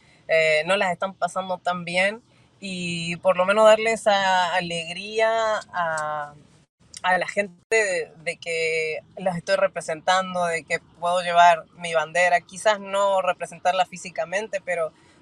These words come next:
todo el mundo sabe que soy argentina y que represento, los represento a todos. Y también siento que la gente s-, desde mi última pelea se, eh, allegó más a mí y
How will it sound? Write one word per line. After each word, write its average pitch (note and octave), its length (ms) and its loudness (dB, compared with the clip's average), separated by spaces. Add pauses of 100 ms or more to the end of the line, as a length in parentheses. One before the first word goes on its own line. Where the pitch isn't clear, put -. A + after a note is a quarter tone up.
todo F#3 140 2
el F3+ 60 0
mundo F3+ 200 -4
sabe F3+ 280 4
que D#3+ 260 -4
soy F3 140 -2
argentina E3+ 500 -6
y F3 60 -2
que E3 160 -4
represento, D#3+ 880 -6
los E3 120 -4
represento E3 460 -2
a F3 60 2
todos. G#3+ 420 2 (800)
Y G#3 80 -2
también F#3 260 6
siento A3+ 280 4
que F#3+ 100 -2
la E3 100 6
gente F#3+ 300 2
s-, - 420 -10
desde F3+ 260 4
mi E3+ 120 0
última F#3+ 320 -2
pelea F3+ 400 4
se, E3 540 -2 (320)
eh, D3+ 680 0 (560)
allegó F3+ 420 2
más G3+ 260 0
a F#3+ 100 -6
mí A3 240 -8 (400)
y E3 640 -10